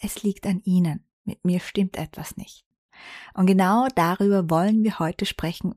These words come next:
warum das eben nicht so ist und woran es wirklich liegt.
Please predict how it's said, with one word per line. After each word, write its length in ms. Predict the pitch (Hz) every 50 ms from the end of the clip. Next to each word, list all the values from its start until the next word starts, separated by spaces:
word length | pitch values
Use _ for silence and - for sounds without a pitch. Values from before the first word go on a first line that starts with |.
| _ -
warum 720 | 175 - 170 165 160 160 160 170 185 190 214 240 254 - - - -
das 300 | - 185 180 196 - - -
eben 360 | - 175 170 175 185 170 175
nicht 320 | 185 226 285 - - - -
so 120 | - -
ist 400 | - - 165 185 - - - -
und 200 | - 170 165 - -
woran 760 | 170 165 180 196 214 220 208 - - 175 170 160 160 151 -
es 360 | - 156 175 - - - - 147
wirklich 460 | 151 143 151 - - - - - -
liegt. 360 | - - _ - - -